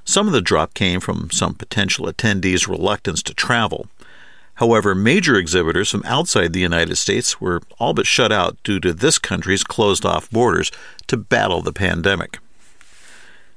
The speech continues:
Major events this year in Brazil, Germany, and the United Kingdom, meanwhile, were called off or delayed until twenty twenty-two.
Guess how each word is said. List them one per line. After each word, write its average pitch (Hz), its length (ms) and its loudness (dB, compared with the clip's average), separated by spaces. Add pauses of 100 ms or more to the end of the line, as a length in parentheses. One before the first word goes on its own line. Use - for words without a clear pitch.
(520)
Major 104 360 2
events 92 320 0
this 92 260 0
year 110 220 0
in 87 100 -2
Brazil, 101 640 2 (100)
Germany, 95 560 0
and 101 240 2
the 98 40 2
United 87 420 2
Kingdom, 147 400 0
meanwhile, 85 500 0 (380)
were 156 100 2
called 165 300 2
off 98 300 0
or 113 160 4
delayed 101 420 2
until 104 300 0
twenty 98 380 -2
twenty-two. 92 720 -2